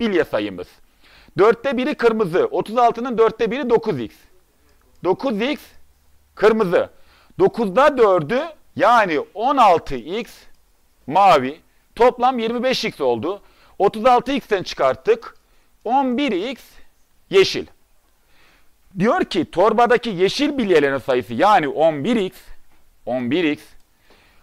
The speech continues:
mavi bilyelerin sayısının yarısından yani on altı x'in yarısını sekiz x'ten altı fazladır. Artı altı.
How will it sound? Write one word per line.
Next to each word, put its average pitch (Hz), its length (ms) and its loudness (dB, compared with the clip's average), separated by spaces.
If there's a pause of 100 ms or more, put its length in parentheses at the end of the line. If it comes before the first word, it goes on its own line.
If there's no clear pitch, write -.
(120)
mavi 214 540 2
bilyelerin 240 500 4
sayısının 156 560 0
yarısından 131 840 2
yani 196 320 0
on 247 260 -6
altı 220 340 2
x'in 151 380 -6
yarısını 180 640 2 (300)
sekiz 254 360 -4 (180)
x'ten 135 760 -4 (760)
altı 247 380 2
fazladır. 190 840 2 (580)
Artı 208 360 2
altı. 156 440 0